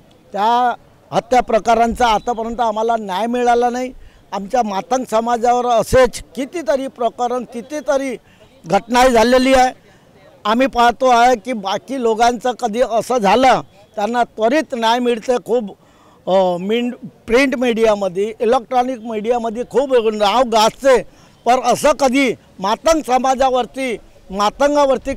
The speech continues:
कधी प्रकरण होते ते कुठंही दिसण्यात येत नाही. एक दोन दिवस फक्त त्याचा विषय चालते आणि ते कसं बंद करण्यात येते ते आम्हाला स्वतःला कोणाला समजू नाही पडत.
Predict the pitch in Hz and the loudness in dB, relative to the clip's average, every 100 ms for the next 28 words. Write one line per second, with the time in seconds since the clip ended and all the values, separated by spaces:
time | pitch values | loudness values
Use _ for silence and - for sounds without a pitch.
0 | 254 220 262 - 220 - 247 262 214 220 | -4 -2 -4 0 0 2 2 4 2 2
1 | 262 247 170 - - - 214 - 214 170 | 4 2 2 -8 -18 -2 -2 -2 -8 0
2 | 247 277 254 254 - 254 269 254 247 - | 2 2 0 -4 -2 0 0 2 0 -2
3 | 240 277 - - - 220 254 202 240 240 | 0 0 -2 -18 -6 0 2 4 2 2
4 | 233 233 247 - 226 - 233 233 220 247 | 0 0 0 0 -4 -2 -4 0 -2 -2
5 | 233 214 175 233 180 185 202 285 302 302 | -6 -8 -6 -4 -2 -2 -2 2 4 2
6 | - - - 208 240 247 247 240 - 214 | -4 -20 -6 -2 0 0 0 -2 -2 -2
7 | 277 320 294 277 269 254 233 247 240 233 | 0 2 0 0 -2 -2 -2 -2 0 -2
8 | - 226 175 - - - - 226 208 208 | 0 -2 -2 -12 -20 -18 -4 -2 -2 -2
9 | 226 254 214 - 196 233 247 254 220 226 | 0 0 -2 -4 -2 0 0 0 -2 -2
10 | 262 254 220 220 233 226 196 208 | 0 0 -2 -2 0 0 0 -2